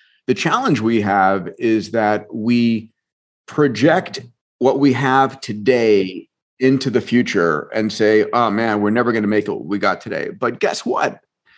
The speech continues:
You know, a friend of mine this past week, Jack Hidary, announced a spin out, out of Google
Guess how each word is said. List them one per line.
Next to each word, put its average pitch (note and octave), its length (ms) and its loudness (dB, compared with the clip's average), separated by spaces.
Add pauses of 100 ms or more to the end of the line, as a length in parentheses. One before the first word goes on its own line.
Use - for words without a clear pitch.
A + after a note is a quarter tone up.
(360)
You B2+ 120 -2
know, A#2 120 0
a A2+ 80 2
friend D3 280 0
of C#3 60 0
mine A#2+ 240 2
this G#2+ 120 -2
past A2+ 360 -2
week, A#2+ 400 -2
Jack A2+ 460 -2 (100)
Hidary, A#2 560 2 (140)
announced A2 460 -2
a G2+ 40 -6
spin A2+ 320 -4
out, G#2+ 320 0
out G2+ 180 -2
of F#2 140 -8
Google F#2 580 0